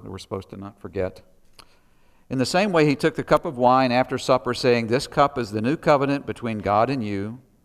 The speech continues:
sealed by the shedding of my blood. This do in, do this in remembrance of me, as often as you drink it. For every time you eat this bread and drink this cup, you are announcing,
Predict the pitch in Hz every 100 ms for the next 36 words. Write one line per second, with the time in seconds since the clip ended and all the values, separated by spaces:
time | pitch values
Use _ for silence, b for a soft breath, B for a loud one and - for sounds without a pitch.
0 | _ _ _ - 120 143 135 127 107 -
1 | 117 120 110 113 117 101 104 101 85 104
2 | 123 - 113 131 123 117 - 131 156 147
3 | 135 131 110 101 123 147 175 202 135 107
4 | 104 120 _ _ _ _ - 110 107 120
5 | 123 117 113 120 104 117 110 95 - -
6 | _ b b b b b - 123 147 196
7 | 185 175 156 135 156 165 156 107 127 143
8 | 135 104 127 147 156 151 - 143 139 -
9 | 113 123 123 127 - 127 127 147 143 -
10 | 101 90